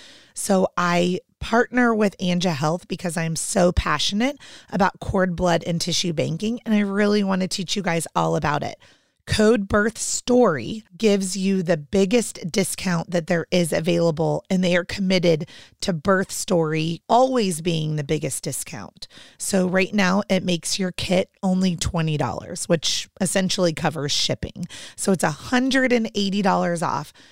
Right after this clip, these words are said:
with code birth story. So please consider cord blood and tissue banking.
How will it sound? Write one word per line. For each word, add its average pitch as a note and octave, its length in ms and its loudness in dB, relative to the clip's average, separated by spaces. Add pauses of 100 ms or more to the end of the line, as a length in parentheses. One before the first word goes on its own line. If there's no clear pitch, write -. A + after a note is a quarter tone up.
(120)
with F#3+ 220 -4
code F3+ 340 -2
birth E3 360 -2
story. - 560 -4 (240)
So G#3+ 240 2
please D#4 340 0
consider G#3 720 0
cord G#3+ 400 0
blood G3+ 320 0
and F#3 160 -2
tissue F#3+ 320 -2
banking. E3+ 480 -4